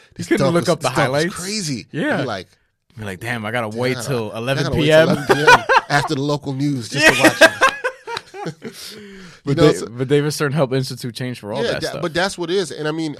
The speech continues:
Speaker 2: ob-, obviously he got, when he st-, came and became commissioner, you
Speaker 1: Mm-hmm.
Speaker 2: know, he had some stars. He had Magic and Bird,
Speaker 1: And
Speaker 2: and then Jordan,
Speaker 1: Jordan,
Speaker 2: who really
Speaker 1: yeah.
Speaker 2: took it. And I really feel
Speaker 1: He had
Speaker 2: like
Speaker 1: Isaiah too.
Speaker 2: Isaiah too.
Speaker 1: Yeah.
Speaker 2: I really feel like Jordan, he owes as much,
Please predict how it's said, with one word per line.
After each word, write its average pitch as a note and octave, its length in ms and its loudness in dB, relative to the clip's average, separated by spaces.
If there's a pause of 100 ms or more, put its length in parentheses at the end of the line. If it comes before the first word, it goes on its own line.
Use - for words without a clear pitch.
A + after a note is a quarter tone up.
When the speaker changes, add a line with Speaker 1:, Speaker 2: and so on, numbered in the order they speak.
Speaker 2:
ob-, C3 320 -6
obviously C#3 440 -2
he B2+ 200 -8
got, A#2 420 -4
when A2+ 160 -10
he A#2+ 140 -12
st-, - 280 -16
came A#2 260 -8
and A2 80 -12
became G#2+ 260 -12
commissioner, A#2 600 -8 (220)
you G#2 80 -8
Speaker 1:
Mm-hmm. G2+ 100 -6
Speaker 2:
know, A#2+ 160 -2
he A#2+ 120 -6
had B2 180 -4
some G#2 140 -14
stars. A2+ 400 -4
He A2 120 -10
had A2 160 -4
Magic G#2+ 460 -6
and G2+ 140 -14
Bird, A2 440 -6
Speaker 1:
And E2 240 -16
Speaker 2:
and G#2+ 100 -10
then A2+ 140 -8
Jordan, A2+ 380 -6
Speaker 1:
Jordan, E2 380 -10
Speaker 2:
who A#2+ 120 -6
really A#2+ 180 -4
Speaker 1:
yeah. A2+ 60 -10
Speaker 2:
took B2+ 220 -8
it. A2+ 100 -10
And A2 120 -8
I A2 80 -4
really D3+ 340 -6
feel C3+ 180 -8
Speaker 1:
He B2+ 60 -4
had A#2+ 80 -4
Speaker 2:
like A#2 80 -4
Speaker 1:
Isaiah F#2 320 -8
too. F2+ 240 -14
Speaker 2:
Isaiah A2+ 340 -8
too. A#2+ 360 -8
Speaker 1:
Yeah. G2 180 -14 (180)
Speaker 2:
I A2+ 100 -2
really C#3 320 -4
feel C3 280 -6
like A2+ 400 -8 (340)
Jordan, A#2 600 -4 (500)
he D3+ 280 -14
owes A#2+ 320 -6
as G2+ 160 -16
much, A2+ 520 -12